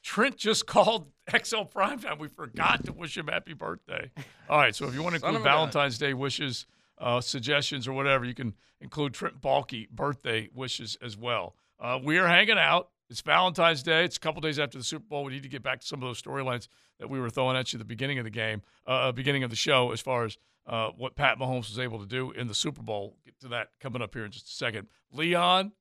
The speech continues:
Speaker 1: with some love advice, if you're in trouble after the Super Bowl,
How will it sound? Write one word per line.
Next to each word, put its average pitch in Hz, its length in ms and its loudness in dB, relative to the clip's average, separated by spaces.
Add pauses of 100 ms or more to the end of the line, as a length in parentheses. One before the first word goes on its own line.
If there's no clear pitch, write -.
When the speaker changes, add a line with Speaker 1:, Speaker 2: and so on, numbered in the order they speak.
Speaker 1:
with 127 100 -12
some 139 160 -6
love 151 240 4
advice, 165 640 2
if 131 120 -16
you're 139 160 -8
in 127 80 -10
trouble 156 520 0
after 143 320 2
the 143 80 -10
Super 160 280 -4
Bowl, 156 380 0